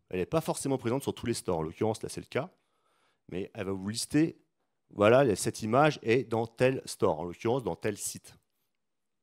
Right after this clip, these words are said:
Et si vous regardez au niveau de la liste des localisations,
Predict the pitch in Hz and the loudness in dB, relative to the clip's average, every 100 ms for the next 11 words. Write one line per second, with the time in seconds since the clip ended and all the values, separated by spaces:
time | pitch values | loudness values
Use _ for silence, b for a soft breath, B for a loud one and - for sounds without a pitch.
0 | _ _ _ _ - 120 - 139 160 131 | _ _ _ _ -10 -8 -4 0 4 4
1 | 123 135 139 113 117 110 127 127 98 95 | 4 2 2 0 0 2 4 4 2 0
2 | 101 101 95 92 90 82 82 180 | -2 -4 -4 -4 -4 -6 -8 -10